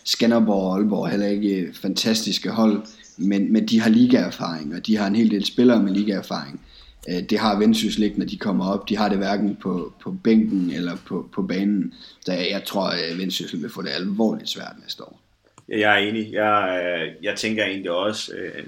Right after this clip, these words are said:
Speaker 2: nu så jeg, øh, nu var jeg heldig at tage til Ringkøbing og se dem mod Ringkøbing i den topkamp, der var der. Øhm, og, og der havde de det umådeligt svært, øh, og fik også en, en, en ordentlig øretæve, men, men har jo fundet niveau nede i første division. Der er bare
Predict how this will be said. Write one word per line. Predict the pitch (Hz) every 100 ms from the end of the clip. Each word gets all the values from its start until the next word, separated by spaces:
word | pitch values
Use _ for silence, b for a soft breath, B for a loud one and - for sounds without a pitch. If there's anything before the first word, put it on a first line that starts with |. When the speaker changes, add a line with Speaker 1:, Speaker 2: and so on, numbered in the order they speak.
| - -
Speaker 2:
nu | 104
så | 104 113 101
jeg, | 92 92 87
øh, | 76 73 71 - - -
nu | 98
var | 85
jeg | 90
heldig | 101 107 110
at | -
tage | 92
til | - 85
Ringkøbing | 92 104 110 82
og | 90
se | 110 -
dem | 104 98
mod | 113 123
Ringkøbing | 98 104 107 87 82
i | 82
den | 82
topkamp, | - 90 - 82
der | 80
var | 85
der. | 90 98 - B B B B B
Øhm, | - 92 85 80 -
og, | 82 -
og | 87 104
der | 101
havde | 98 104
de | 104
det | 95
umådeligt | 92 104 117 123 101
svært, | 98 80 - -
øh, | - 85
og | -
fik | - 95
også | 92 87 -
en, | - - -
en, | 90 90
en | 92
ordentlig | 95 98 95
øretæve, | 101 107 90 95
men, | 95 95 85
men | 92 90
har | 95
jo | 92
fundet | 107 98
niveau | 98 98 107 117 -
nede | 98
i | 98
første | 92 92 117
division. | 104 95 92 90 B B B B _ -
Der | 107
er | 101 104 110
bare | 98 82 95 95